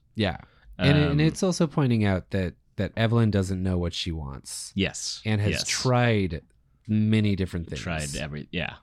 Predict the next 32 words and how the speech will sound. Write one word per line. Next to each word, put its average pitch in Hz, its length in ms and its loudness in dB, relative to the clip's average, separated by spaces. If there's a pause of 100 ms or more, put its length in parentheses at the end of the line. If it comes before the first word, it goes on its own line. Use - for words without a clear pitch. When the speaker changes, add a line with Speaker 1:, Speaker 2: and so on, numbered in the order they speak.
Speaker 2:
all 85 200 -2
Speaker 1:
Yeah. 82 60 -2
Speaker 2:
these 71 100 -4
different 69 400 -10
dreams 80 480 -4
that - 160 -10
she - 100 -10
never 80 240 -6
Speaker 1:
Yeah. 90 80 -2
Speaker 2:
fully 80 600 -6 (500)
explored. 76 680 -10
Speaker 1:
Yeah. 90 180 -4 (260)
And 139 100 0
there's 151 180 4
a 147 60 6
great, 156 380 4 (180)
there's 131 180 2
a 117 60 4
great, 123 340 2 (160)
um, 101 580 -4 (640)
uh, 101 60 -12 (1120)
monologue 101 960 0
kind 92 240 -4
of 87 100 -4
from 92 200 -8
Speaker 2:
Yeah. 82 140 0
Speaker 1:
Jamie 87 160 -2
Lee 85 120 -4
Curtis 101 480 -2
where 90 100 -4
she's 90 300 -4
like, 87 260 -4